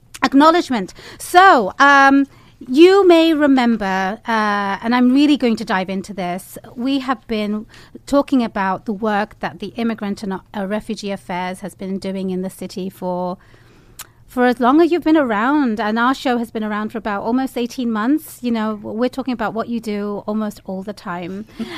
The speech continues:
And, you know, it's such an amazing service for the city, for the immigrant community here. And really, you're leading the way in the nation for everything that you're doing.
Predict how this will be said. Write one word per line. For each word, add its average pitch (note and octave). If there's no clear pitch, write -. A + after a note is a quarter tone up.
And, A3
you A#3
know, A3
it's A#3
such C4+
an C4+
amazing A#3+
service G#3
for F#3+
the G3+
city, C#4+
for A3+
the G3
immigrant A3+
community B3+
here. B3+
And A#3+
really, C#4
you're A#3+
leading B3+
the C4
way A3
in B3+
the G#3
nation G#3
for -
everything C#4
that G3+
you're F#3+
doing. F3